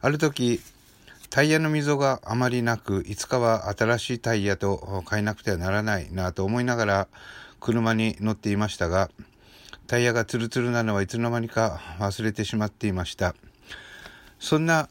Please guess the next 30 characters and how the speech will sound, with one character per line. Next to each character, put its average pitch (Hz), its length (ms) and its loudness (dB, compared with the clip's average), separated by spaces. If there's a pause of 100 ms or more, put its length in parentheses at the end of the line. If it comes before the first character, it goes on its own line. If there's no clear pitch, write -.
(100)
正 139 180 2
月 143 240 0
休 143 220 0
み 127 80 2
の 110 140 4
あ 104 40 4
る 104 140 2
日、 98 260 -2 (1400)
神 160 180 2
様 156 260 2
か 131 140 2
ら 117 120 6
の 113 280 0 (260)
語 - 220 0
り 117 80 -2
か 120 120 0
け 123 80 0
だ 123 140 0
と 107 100 -4
思 101 160 0
い 110 60 2
ま 107 140 0
す - 100 -10
が、 90 300 -2
思 107 260 0
い 135 60 2
の 131 140 0
う 127 40 -2
ち 120 140 -4
に 113 180 0